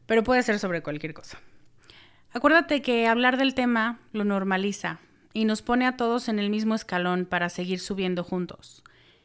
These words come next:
Y como siempre digo, y como Lili repitió varias veces hoy, sin vergüenza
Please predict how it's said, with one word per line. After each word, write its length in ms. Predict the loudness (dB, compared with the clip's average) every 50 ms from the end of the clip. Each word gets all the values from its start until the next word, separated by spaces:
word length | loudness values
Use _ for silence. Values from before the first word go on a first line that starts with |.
| _ _ _
Y 100 | -8 -6
como 220 | -2 0 0 2 4
siempre 320 | 4 4 4 4 2 2
digo, 420 | 2 0 0 0 -2 -2 -4 -4 -4
y 120 | -6 -4
como 280 | -2 0 0 0 2 0
Lili 280 | 0 0 0 0 -2
repitió 480 | -2 -2 -4 -6 -6 -8 -6 -4 -2 -2
varias 300 | -2 -2 -2 -4 -4 -6
veces 300 | -6 -8 -6 -6 -6 -4
hoy, 280 | -4 -4 -4 -6 -8 -12 _ _ _ _ _ -20 -20 -20 -20 -20 _ _ _ _ -20 -18
sin 220 | -4 2 4 6 6
vergüenza 680 | 6 6 6 4 4 2 2 2 0 0 0 0 -2